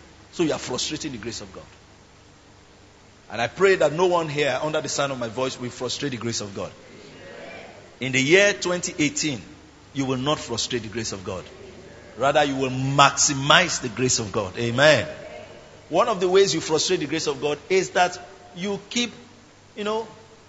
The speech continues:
having excuses. Why is this not done? It is because, it is because, it's because, it's because. Excuses upon excuses. This year, actually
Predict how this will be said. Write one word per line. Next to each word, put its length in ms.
having 460
excuses. 920
Why 200
is 100
this 120
not 140
done? 180
It 140
is 120
because, 640
it 100
is 80
because, 540
it's 120
because, 540
it's 100
because. 540
Excuses 640
upon 320
excuses. 600
This 220
year, 240
actually 440